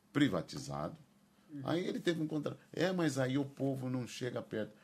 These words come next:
Speaker 1: Ô, meu Deus do céu, nos últimos oito anos, o povo não chegou perto porque ninguém investiu.
Speaker 2: Ah,
Speaker 1: Quem
Speaker 2: eu
Speaker 1: era o
Speaker 2: sei.
Speaker 1: secretário não fez a parte dele.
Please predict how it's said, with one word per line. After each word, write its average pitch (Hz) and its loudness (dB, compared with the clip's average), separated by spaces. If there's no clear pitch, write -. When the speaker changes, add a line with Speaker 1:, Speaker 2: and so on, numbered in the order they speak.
Speaker 1:
Ô, 170 6
meu 143 6
Deus 98 2
do 92 -2
céu, 90 0
nos 131 4
últimos 117 8
oito 95 6
anos, 131 8
o 330 10
povo 147 6
não 131 8
chegou 135 4
perto 147 6
porque 170 4
ninguém 160 8
investiu. 160 6
Speaker 2:
Ah, 196 -4
Speaker 1:
Quem 165 6
Speaker 2:
eu 135 8
Speaker 1:
era 127 6
o 120 0
Speaker 2:
sei. - 0
Speaker 1:
secretário 139 2
não 185 0
fez 180 4
a 180 0
parte 190 -4
dele. 165 2